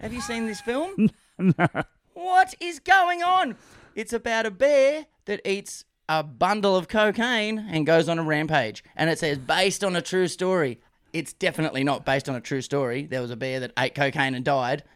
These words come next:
Speaker 1: didn't go on a rampage. I, I just find it bizarre that, like, twenty years ago, you know, you couldn't talk about smoking a joint or swear on T V.
Speaker 2: Yeah.
Speaker 1: And now it's like, "Oh, what's that movie, Mama?" "Yeah, it's Cocaine Bear.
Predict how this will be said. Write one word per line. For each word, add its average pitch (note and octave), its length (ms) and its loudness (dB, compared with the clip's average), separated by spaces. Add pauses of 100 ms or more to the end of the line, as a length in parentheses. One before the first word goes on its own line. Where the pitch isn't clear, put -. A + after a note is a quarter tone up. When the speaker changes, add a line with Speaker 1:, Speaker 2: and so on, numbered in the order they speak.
Speaker 1:
didn't C3+ 160 0
go B2 60 -2
on A#2+ 80 -4
a A#2+ 40 -8
rampage. B2+ 480 -2
I, - 80 -2 (120)
I - 40 4
just F#4 240 -4
find B3+ 240 -2
it - 100 -4
bizarre F3+ 400 0
that, D#3+ 140 -8
like, C#3+ 260 -4 (340)
twenty A3+ 240 0
years F#3 260 -2
ago, C#3+ 500 0 (300)
you C3+ 100 0
know, A#2+ 320 -4 (260)
you C3 140 -6
couldn't D#3 220 0
talk C#3+ 200 2
about C3 240 0
smoking C3+ 440 0
a A#2+ 40 -4
joint C#3 460 -2 (160)
or B2 140 -4
swear D3 340 2
on C3 80 0
T C#3 220 -4
V. C#3+ 160 0
Speaker 2:
Yeah. B2+ 140 6
Speaker 1:
And C#3 80 6
now C#3 160 0
it's - 140 -12
like, B2 240 -4 (200)
"Oh, G3 120 -4
what's A3 200 -4
that A#3+ 180 -2
movie, G3 340 0
Mama?" F#3 400 -2 (300)
"Yeah, E3+ 140 4
it's F3 120 -2
Cocaine A#3 720 2
Bear. G3 560 0